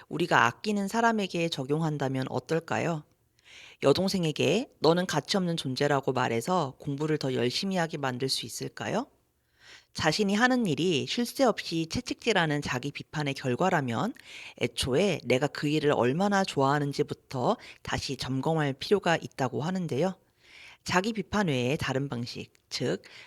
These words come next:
주체적으로 일을 해결하는 기분이 어떤 것인지 느껴봐야 한다고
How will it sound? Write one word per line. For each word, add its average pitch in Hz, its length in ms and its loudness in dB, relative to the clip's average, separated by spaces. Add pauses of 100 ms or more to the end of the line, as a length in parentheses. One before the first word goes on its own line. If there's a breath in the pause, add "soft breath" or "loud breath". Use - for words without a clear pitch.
주체적으로 196 720 2
일을 139 240 2
해결하는 214 500 2
기분이 135 600 -6
어떤 185 340 0
것인지 139 380 0
느껴봐야 135 520 -2
한다고 135 560 -2